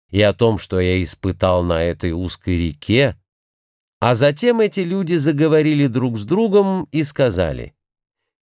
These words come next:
"Непременно возьмём его с собой и покажем его нашему царю.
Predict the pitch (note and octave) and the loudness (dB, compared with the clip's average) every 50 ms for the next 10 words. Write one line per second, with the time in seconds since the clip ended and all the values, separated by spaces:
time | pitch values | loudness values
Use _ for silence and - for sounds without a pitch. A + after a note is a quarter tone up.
0 | _ - A2+ A2 A#2+ C3+ C#3 - - G#2+ G#2+ G#2 F#2 F2 G2 A#2 C3 C3+ B2+ B2 | _ -2 2 4 4 4 4 2 0 0 0 2 2 4 4 4 4 2 2 0
1 | A#2 A#2 A2+ G2 G#2+ G#2+ F#2 D#2 F#2+ F#2+ G2 G#2 G2+ F#2+ F2+ E2+ E2+ D#2+ E2 D#2+ | 0 0 0 2 0 0 0 0 -2 0 2 2 2 0 -2 -2 -4 -2 -4 -4
2 | D2 - - - E2 D#2 D2 D#2 D#2 D2+ D2 C#2 - _ _ _ _ _ _ - | -6 -6 -6 -4 -4 -4 -4 -4 -4 -4 -4 -4 -8 _ _ _ _ _ _ -2
3 | G#2+ A2 - - G2 F#2 - G#2+ G2+ G2+ F2+ E2+ F#2+ F2 E2+ E2 F2 F2+ E2+ G#2 | -2 -2 0 0 -2 0 2 2 0 2 0 0 -2 -2 -2 -2 -2 0 0 2
4 | A#2+ B2 A2+ F#2+ _ _ _ _ _ - E2 D#2+ D#2 D2 - - D2+ C#2+ C#2 C#2 | 2 2 2 0 _ _ _ _ _ -6 -4 -2 -2 -4 -4 -6 -6 -6 -6 -6
5 | C2+ - - D2+ B1 B1+ D#2 G#2+ A#2+ G2 - | -8 -6 -6 -6 -4 -2 -2 -2 -2 -2 -4